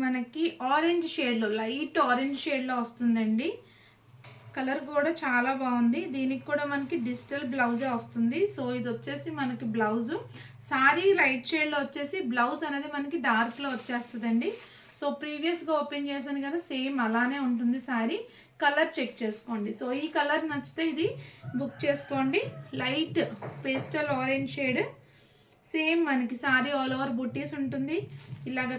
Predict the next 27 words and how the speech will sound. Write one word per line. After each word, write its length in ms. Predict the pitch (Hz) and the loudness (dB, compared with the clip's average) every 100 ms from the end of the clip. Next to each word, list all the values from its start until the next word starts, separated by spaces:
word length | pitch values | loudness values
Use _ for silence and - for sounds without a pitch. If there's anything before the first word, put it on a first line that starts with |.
| 269 | -2
కట్ 200 | 247 240 | -2 -2
వర్క్ 220 | 262 240 240 | -4 -2 -2
బోర్డర్స్ 360 | 254 240 254 - | 0 0 -4 -4
కూడా 120 | 262 - | 0 0
వస్తాయండి. 540 | - - 190 - - - - 233 | -2 -6 -8 -10 -12 -12 -6 -4
దీంతో 300 | 285 320 330 302 | -4 0 0 2
పాటు 220 | 285 269 415 381 | 0 0 0 0
దీని 160 | 277 208 | 0 2
బ్లౌజ్ 280 | 220 214 233 285 | 2 2 2 -2
వచ్చేసి 440 | - 277 262 392 453 - - - - - - - - - - - - - - - 311 | -2 -6 -4 -4 -4 -8 -16 -14 -14 -16 -16 -16 -16 -18 -20 -20 -20 -18 -16 -8 4
కాంట్రాస్ట్‌లో 640 | 294 302 320 294 294 349 | 4 4 2 2 0 -2
ఇలా 140 | 302 208 202 | 0 0 -2
వస్తుంది. 340 | - 196 175 - _ _ _ _ _ 330 | -8 -16 -16 -18 _ _ _ _ _ -2
ఇది 120 | 339 240 | 0 2
బ్లౌజ్. 320 | 220 196 196 - - _ _ - - _ _ _ _ - | 2 0 -4 -14 -20 _ _ -20 -20 _ _ _ _ -8
So, 80 | 311 294 311 | 0 2 4
ఈ 60 | 339 | 4
శారీ 260 | 349 262 285 285 | 6 4 2 -2
కనుక 180 | 277 277 | -2 0
నచ్చితే 340 | 262 247 - 311 | -2 -4 -4 -2
ఇలాగ 200 | 269 247 294 | 0 -2 -4
స్క్రీన్ 320 | - 262 240 277 | -4 0 0 0
షాట్ 220 | 269 226 | -4 -4
తీసుకోండి. 520 | 247 233 254 240 254 466 539 - - - 269 | -6 -6 -2 0 2 -2 -6 -18 -20 -6 -4
ఈ 20 | 226 | -2
జిమ్మిచూ 440 | 285 294 339 330 349 | -2 0 -2 0 0
ఫ్యాబ్రిక్‌లో 580 | 330 269 247 285 - 294 | 2 2 0 -4 -2 0